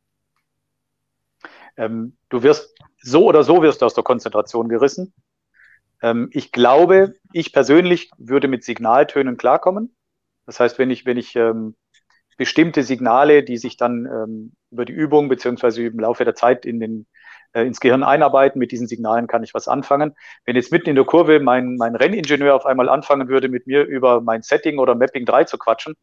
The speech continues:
ähm, und ich bin gerade dabei, ein rutschendes Vorderrad abzufangen, ja, dann, äh, liege ich natürlich schon im Kies, weil da brauchst du dich nicht wundern.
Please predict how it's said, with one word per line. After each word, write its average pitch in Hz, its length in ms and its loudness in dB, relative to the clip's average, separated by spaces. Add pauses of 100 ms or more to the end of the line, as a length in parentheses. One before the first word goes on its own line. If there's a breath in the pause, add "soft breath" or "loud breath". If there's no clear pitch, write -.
(580 soft breath)
ähm, 123 500 -2
und 127 180 -4
ich 123 140 -8
bin 139 140 -4
gerade 135 260 4
dabei, 127 340 4
ein 135 80 -2
rutschendes - 380 -2
Vorderrad 143 320 2
abzufangen, 135 580 -4
ja, 123 80 0
dann, 123 320 -6
äh, 117 180 -2 (120)
liege 131 200 -8
ich 117 60 -10
natürlich 123 300 -4
schon 131 100 -6
im 120 80 -10
Kies, 131 300 -10
weil 104 60 -6
da 107 100 -4
brauchst 107 260 -2
du 113 160 0
dich - 220 -18
nicht 110 160 -14
wundern. 107 260 -8